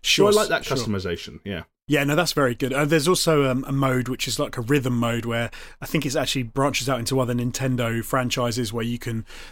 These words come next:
Speaker 1: there's music and there are sort of visualizations from, um, all sorts of different games, and it, it's almost like a,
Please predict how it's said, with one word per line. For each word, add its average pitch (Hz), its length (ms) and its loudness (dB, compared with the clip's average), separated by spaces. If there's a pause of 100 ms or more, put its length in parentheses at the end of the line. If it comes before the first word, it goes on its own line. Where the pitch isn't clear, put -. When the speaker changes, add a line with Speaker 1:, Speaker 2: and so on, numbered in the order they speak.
(160)
Speaker 1:
there's 127 220 -2
music 131 500 2
and 131 120 0
there 123 200 0
are 117 100 -4
sort 127 240 -4
of 113 80 -6
visualizations 120 880 -2
from, 113 440 -2
um, 113 400 -6 (260)
all 127 160 0
sorts 135 280 -2
of 120 60 -6
different 131 240 -6
games, 123 440 -2 (260)
and 123 100 -4
it, 120 80 -4 (120)
it's - 140 0
almost 151 380 2
like 135 240 -2
a, 120 380 -2